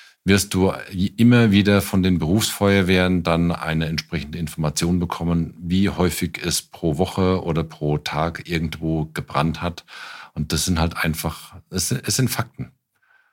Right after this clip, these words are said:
Was ist jetzt also konsequenterweise zu tun? Also der Bauherr und der Nutzer, zumindest sofern der Bauherr nicht selbst der Nutzer ist,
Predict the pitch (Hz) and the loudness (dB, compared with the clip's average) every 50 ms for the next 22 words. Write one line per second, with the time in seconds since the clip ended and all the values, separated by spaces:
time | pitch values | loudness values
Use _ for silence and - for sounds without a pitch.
0 | _ _ _ _ _ _ _ _ _ _ _ _ _ _ _ _ _ _ _ _ | _ _ _ _ _ _ _ _ _ _ _ _ _ _ _ _ _ _ _ _
1 | _ - - 113 120 - - 120 110 - - 110 101 - - 95 92 87 95 80 | _ 0 2 2 2 2 0 0 -2 0 2 0 0 2 2 2 2 2 2 0
2 | - 90 90 92 90 90 87 - 80 80 80 78 78 67 69 73 73 76 76 76 | 2 2 4 4 4 2 0 0 0 0 0 0 0 0 0 0 2 0 0 -2
3 | - 78 73 - - 71 69 64 62 - - _ _ _ _ _ _ _ _ _ | -2 -6 -6 -6 -6 -4 -4 -4 -6 -8 -14 _ _ _ _ _ _ _ _ _
4 | _ _ _ _ _ _ _ _ _ _ _ _ _ _ _ _ - - 95 82 | _ _ _ _ _ _ _ _ _ _ _ _ _ _ _ _ -2 0 0 2
5 | 82 87 82 - - 87 101 113 107 113 117 120 123 123 - 95 92 85 - - | 4 2 2 2 4 4 4 6 6 6 6 4 4 4 2 2 2 2 0 -2
6 | - 82 78 82 95 101 - - 135 135 139 143 139 - - _ _ _ _ _ | 0 2 4 4 4 4 4 4 4 4 4 4 0 -4 -10 _ _ _ _ _
7 | _ _ - _ - _ - - - - 85 85 85 87 82 - - 78 - 82 | _ _ -20 _ -20 _ -10 -8 -2 2 4 4 6 4 4 2 0 0 0 2
8 | 80 80 80 78 78 78 82 76 80 82 78 76 - - 76 78 80 - - - | 2 2 2 2 2 2 2 2 2 2 2 0 -2 0 0 0 -2 -2 -2 2
9 | 107 107 107 104 - 110 110 110 110 - - - - - | 2 4 4 2 0 -4 -2 -2 -2 -4 -4 -8 -12 -16